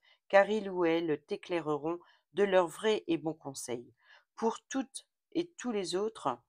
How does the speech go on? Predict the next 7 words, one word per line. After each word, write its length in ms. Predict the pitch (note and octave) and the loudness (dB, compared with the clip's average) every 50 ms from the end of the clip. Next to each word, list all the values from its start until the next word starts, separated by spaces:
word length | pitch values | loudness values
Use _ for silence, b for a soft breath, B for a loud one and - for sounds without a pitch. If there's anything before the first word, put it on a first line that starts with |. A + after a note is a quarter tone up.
| _ _ _ _ b b b b b b _ _ _ _ - | _ _ _ _ b b b b b b _ _ _ _ -8
ne 320 | - E3+ F3 G3 A3 C4 C4 | -4 -2 0 2 2 0 0
perds 280 | C4 - A3+ A3 - _ | 0 0 -2 -2 -2 _
pas 320 | - - G#3 G3+ G#3+ G#3+ | 0 2 2 2 2 -4
de 180 | E3+ D3 E3+ F#3 | -4 -2 -2 -2
temps 320 | F3+ - - F3 F3 E3+ - | -2 0 0 0 0 0 0
avec 420 | - D3+ D3 D#3 D#3 D#3 - - | 0 0 0 0 -4 -6 -8 -10
eux 160 | C#3+ C#3+ - | -10 -12 -12